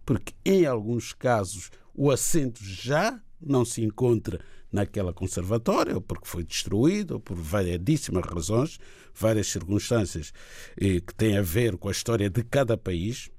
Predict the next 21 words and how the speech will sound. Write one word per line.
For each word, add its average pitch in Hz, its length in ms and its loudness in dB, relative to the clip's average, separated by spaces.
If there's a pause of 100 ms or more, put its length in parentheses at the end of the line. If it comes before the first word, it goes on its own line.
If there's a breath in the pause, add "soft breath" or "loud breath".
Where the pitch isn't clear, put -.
(200)
Há 127 120 0
países 131 440 -2
onde 104 340 0 (540 soft breath)
essa 120 220 0
dificuldade 98 600 -2
não 147 320 4
existe, 87 640 -8 (500)
eh, 95 160 -14 (100)
faz-se 117 400 -2
a 98 60 -2
confirmação 104 840 0 (120)
em 110 80 2
muito 117 340 2
pouco 104 300 -2
tempo, 143 360 2 (300 loud breath)
e 175 100 4
há 190 60 6
outros 180 360 2
países 170 580 0 (340 soft breath)
em 175 160 6
que 185 380 -2